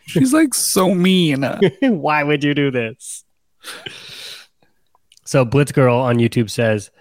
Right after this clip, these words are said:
Speaker 2: this honestly is the chapter where I went from, "I like this Aaliyah girl," to, "She's badass." Which,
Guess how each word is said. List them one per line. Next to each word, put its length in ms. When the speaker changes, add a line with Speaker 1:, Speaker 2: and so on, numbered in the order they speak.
Speaker 2:
this 180
honestly 440
is 100
the 80
chapter 440
where 120
I 80
went 220
from, 420
"I 140
like 260
this 180
Aaliyah 300
girl," 260
to, 440
"She's 280
badass." 840
Which, 420